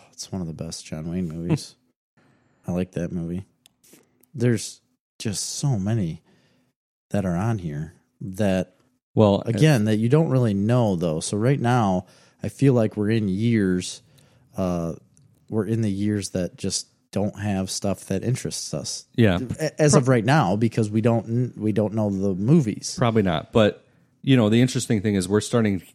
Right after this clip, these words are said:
Speaker 2: get now in ninety-five years into the age of movies. So another thing about public domain is, uh, like, um, any network can air something in the public domain. So, like,
Speaker 1: Yeah.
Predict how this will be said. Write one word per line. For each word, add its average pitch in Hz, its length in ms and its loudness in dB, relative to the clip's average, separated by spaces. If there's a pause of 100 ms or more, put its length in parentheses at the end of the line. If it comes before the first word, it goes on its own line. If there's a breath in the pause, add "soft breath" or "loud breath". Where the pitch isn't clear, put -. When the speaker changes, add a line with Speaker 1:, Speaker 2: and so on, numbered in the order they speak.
(160)
Speaker 2:
get 127 180 2
now 95 560 -2
in 98 180 -4
ninety-five 101 520 0
years 90 180 -2
into 90 220 -8
the 92 160 -6
age 123 200 2
of 90 80 -2
movies. 87 280 -4
So 98 260 0
another 110 300 2
thing 107 160 -2
about 98 200 0
public 101 220 -2
domain 113 360 0
is, 90 260 -2 (580 soft breath)
uh, 87 180 -2
like, 85 320 -8 (500)
um, - 380 -12
any 98 380 -2
network 92 480 0
can 90 340 -6
air 110 320 2
something 90 320 -6
in 85 140 -4
the 80 60 -8
public 82 260 -10
domain. 90 400 -6
So, 92 180 -2
like, 107 140 4
Speaker 1:
Yeah. 87 160 2